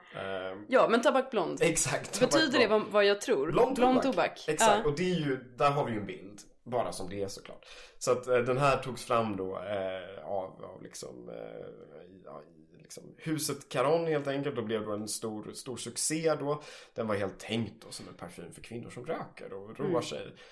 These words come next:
Speaker 2: Det var
Speaker 1: Ehm,
Speaker 2: liksom en så konkret
Speaker 1: en s-,
Speaker 2: subgenre.
Speaker 1: ja,
Speaker 2: Man kunde
Speaker 1: nej,
Speaker 2: liksom
Speaker 1: men
Speaker 2: tänka så här, kvi-, okej, eh, kvinnor som röker.
Speaker 1: <laughs> Ja.
Speaker 2: Vad ska de
Speaker 1: Ja, i, i, idag är det, idag om man tänker på fokusgrupper på, på L'Oréal eller Estée Lauder, då är det liksom en väldigt specifik typ av tonåring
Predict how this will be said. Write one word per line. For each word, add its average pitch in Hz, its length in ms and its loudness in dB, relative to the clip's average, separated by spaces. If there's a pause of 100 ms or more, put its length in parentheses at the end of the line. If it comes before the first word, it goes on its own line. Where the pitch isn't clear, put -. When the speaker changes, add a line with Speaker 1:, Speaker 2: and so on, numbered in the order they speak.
(120)
Speaker 2:
Det 214 180 2
var 269 80 6
Speaker 1:
Ehm, 269 60 6
Speaker 2:
liksom 240 240 2
en 226 120 4
så 214 240 0
konkret 180 320 4
Speaker 1:
en 175 160 4
s-, - 140 0
Speaker 2:
subgenre. 262 540 4
Speaker 1:
ja, 139 60 -2
Speaker 2:
Man 202 120 2
kunde 233 160 4
Speaker 1:
nej, 254 80 6
Speaker 2:
liksom 220 160 2
Speaker 1:
men 208 60 -2
Speaker 2:
tänka 220 180 2
så 208 100 -2
här, 170 80 0
kvi-, 254 220 -2
okej, 208 340 2 (220)
eh, 247 340 2
kvinnor 240 240 2
som 233 160 -4
röker. 240 360 2
Speaker 1:
<laughs> 214 40 0
Ja. - 160 -4 (100)
Speaker 2:
Vad 226 120 2
ska 247 140 4
de 226 420 4
Speaker 1:
Ja, 180 380 4
i, 175 40 0
i, 190 300 -6
idag 175 360 6
är 156 80 6
det, 135 120 2
idag 147 280 4
om 151 60 4
man 139 140 0
tänker 120 200 0
på 120 120 -8
fokusgrupper 120 840 -4
på, 104 340 -2
på - 80 4
L'Oréal 127 680 4
eller 117 120 4
Estée - 220 -2
Lauder, 123 340 2
då 123 100 0
är 123 80 6
det 113 80 0
liksom 113 240 -2
en 113 280 -2
väldigt 135 420 2
specifik 120 800 -6
typ 107 260 -6
av 98 140 -4
tonåring 104 720 0